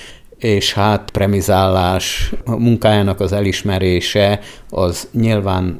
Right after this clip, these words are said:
sokkal minőségibb és magas színvonalú kell, hogy legyen, mint mondjuk egy budapesti belvárosi elit gimnáziumban.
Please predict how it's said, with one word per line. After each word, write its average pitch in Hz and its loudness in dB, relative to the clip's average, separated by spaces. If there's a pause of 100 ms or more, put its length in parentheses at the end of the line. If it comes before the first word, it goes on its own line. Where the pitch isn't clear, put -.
sokkal 98 0
minőségibb 98 -2
és 90 -2
magas 95 -2
színvonalú 92 -2
kell, 85 -4
hogy 90 -4
legyen, 101 0 (480)
mint 85 -4 (340)
mondjuk 87 -6
egy 87 -8
budapesti 80 -6
belvárosi 76 -6
elit 76 -6
gimnáziumban. 76 -6